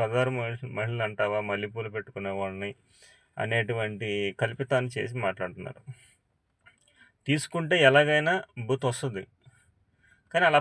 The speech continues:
పట్టి ఎందుకు తీసుకోవాల్సి వస్తుంది అనేది వాళ్ళ అంతరాత్మకే వదిలేద్దాం. ఇక్కడ మాకు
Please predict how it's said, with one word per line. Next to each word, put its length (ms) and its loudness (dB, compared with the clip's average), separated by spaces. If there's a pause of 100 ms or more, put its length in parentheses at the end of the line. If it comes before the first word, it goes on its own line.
(120)
పట్టి 320 2
ఎందుకు 260 -2
తీసుకోవాల్సి 440 0
వస్తుంది 360 -4
అనేది 280 -2 (220)
వాళ్ళ 200 4
అంతరాత్మకే 580 0
వదిలేద్దాం. 420 -6 (1600)
ఇక్కడ 260 4 (920)
మాకు 240 8